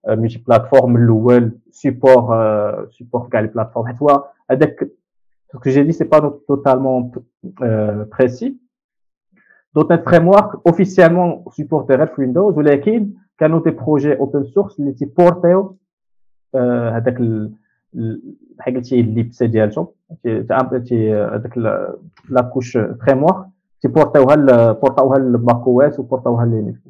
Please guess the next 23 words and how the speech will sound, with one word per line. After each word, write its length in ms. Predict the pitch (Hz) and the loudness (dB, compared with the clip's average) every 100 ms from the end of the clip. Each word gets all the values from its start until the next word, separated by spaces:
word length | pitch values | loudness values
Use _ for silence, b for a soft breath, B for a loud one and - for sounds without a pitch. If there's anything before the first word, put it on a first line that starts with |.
| _ 135 | _ 2
ديجا 320 | 147 170 170 | 4 6 4
كانوا 420 | 165 143 139 143 b b b _ | 4 4 4 -2 b b b _
من 60 | 123 | -10
شحال 280 | 120 156 131 | 2 4 6
هادي 280 | 123 123 139 | 4 2 0
دي 120 | 127 | -2
زابليكاسيون 840 | 120 120 120 123 120 127 120 110 - _ | -4 -6 -4 -4 -2 -4 -4 -4 -8 _
دو 160 | 120 117 | -10 -6
دوت 320 | 120 143 127 | 0 0 0
نت 240 | 135 160 139 | 0 0 -2
اللي 100 | 127 | -8
تيقدروا 340 | _ 131 123 | _ -8 -6
تيكزيكوتو 440 | 123 113 117 123 | -6 -10 -6 -6
في 120 | 120 95 | -6 -10
لينكس. 200 | 87 _ _ _ _ 135 | -12 _ _ _ _ 2
مي 240 | 139 - | 2 2
ما 80 | 131 | -4
كانش، 380 | - 165 - _ _ 127 | -2 -2 -2 _ _ -2
ما 60 | |
كانش 180 | 120 - | -2 0
اوف-، 160 | 165 - 160 | -2 -2 -2
اوفيسيالمون 460 | - 156 139 135 | 0 0 0 0
سيبورتي. 400 | 123 123 117 - | -4 -4 -4 -4